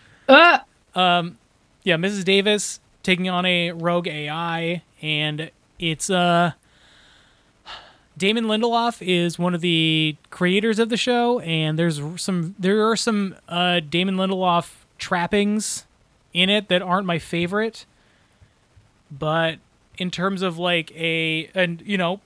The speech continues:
Speaker 2: there are questions that go unanswered by the end of the season, and it wraps up in a way that makes me think that it's a one-season show. So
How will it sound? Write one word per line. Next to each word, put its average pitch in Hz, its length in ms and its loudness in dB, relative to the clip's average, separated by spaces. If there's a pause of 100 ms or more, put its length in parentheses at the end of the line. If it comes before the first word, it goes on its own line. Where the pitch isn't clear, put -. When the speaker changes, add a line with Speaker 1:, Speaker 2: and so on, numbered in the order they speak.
(800)
Speaker 2:
there 190 240 0
are 208 100 2
questions 190 560 -4
that 175 220 -2
go 170 220 -2
unanswered 175 440 -4
by 160 140 0
the 151 140 -4
end 160 100 -4
of 160 140 -4
the 160 400 -2
season, 165 540 -4 (1300)
and 151 340 0
it 156 220 0 (640)
wraps 175 320 -2
up 202 120 -4
in 202 80 -2
a 185 40 -2
way 190 120 0
that 185 120 0
makes 170 200 -2
me 170 80 -4
think 170 200 -4
that 175 120 -6
it's 185 160 -4
a 185 60 0
one-season 190 560 -4
show. 202 340 -2
So 160 500 -4